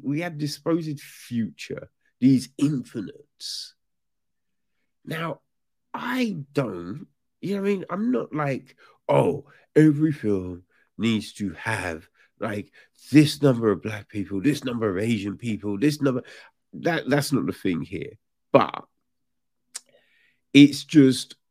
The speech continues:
if you're, you, you're supposed to show in this future, where is the diversity? Like, are we meant to believe that the only people who get these powers are white?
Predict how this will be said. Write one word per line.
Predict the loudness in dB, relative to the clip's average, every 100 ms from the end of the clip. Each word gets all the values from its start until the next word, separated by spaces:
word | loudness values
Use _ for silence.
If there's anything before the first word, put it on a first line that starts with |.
| 4
if | 4 4 0
you're, | 2 2 -2 _ _ 0
you, | 2 4
you're | 2
supposed | 2 -4 -4
to | 0
show | 2
in | 2
this | 0 -4
future, | -4 -4 -6 -6 -6 -6 -12 _ _ _ _ _ _ _ _ _ _ _ _ _ _ _ _ _ _ _ _ _ -14
where | -12 -12 -14 -20 -16 -12 -10 0 2 6
is | 6 6
the | 2
diversity? | 2 -2 -4 -4 -4 -2
Like, | 2 4 4 0 _ _ _ _ _ 6
are | 6
we | 8 4
meant | 6 4 4 -4
to | -6
believe | 2 2 4 4 2
that | -2 -2
the | -4 0
only | 2 2 0
people | -2 -4 -2 -2 -2
who | -4 -10
get | -8 -6 -4
these | -6 -6
powers | -6 -6 -6 -8
are | -6 -4
white? | -4 -8 -8 -10 -10 _ -20